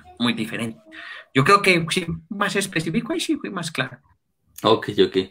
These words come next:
Speaker 2: Te, te veo, como que tienes algunos problemas con el, con el, con tu conexión, John. Te, te veo como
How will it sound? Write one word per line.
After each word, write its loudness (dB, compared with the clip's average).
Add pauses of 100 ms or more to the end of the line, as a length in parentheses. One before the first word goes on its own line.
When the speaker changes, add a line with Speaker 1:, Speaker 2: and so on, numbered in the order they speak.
(460)
Speaker 2:
Te, 4
te 6
veo, 4 (600)
como 6
que 8
tienes 4
algunos 6
problemas 2
con 0
el, -4 (160)
con -2
el, -4
con -4
tu 2
conexión, 2
John. 2
Te, 0 (240)
te 2
veo 8
como 0